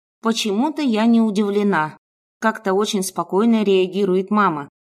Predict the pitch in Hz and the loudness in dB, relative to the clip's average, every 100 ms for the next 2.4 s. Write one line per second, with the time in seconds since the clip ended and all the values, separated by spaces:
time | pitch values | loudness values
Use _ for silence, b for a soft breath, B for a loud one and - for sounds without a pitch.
0 | _ _ _ _ 220 226 302 330 196 127 | _ _ _ _ -4 -2 0 0 0 -4
1 | _ _ _ - 202 196 175 175 - 196 | _ _ _ -2 -2 0 0 -2 0 0
2 | 196 185 180 | -2 -2 -4